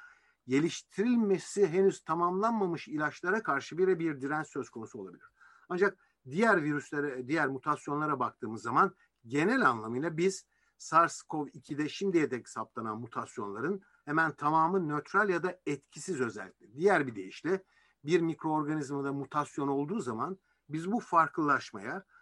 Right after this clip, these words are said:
mutasyon adını ancak bu virüsün davranışında bir değişiklik olursa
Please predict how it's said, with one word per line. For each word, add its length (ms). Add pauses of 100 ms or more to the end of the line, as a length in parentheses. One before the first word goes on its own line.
(200)
mutasyon 520
adını 320
ancak 500 (340)
bu 120
virüsün 420
davranışında 680
bir 100
değişiklik 480
olursa 460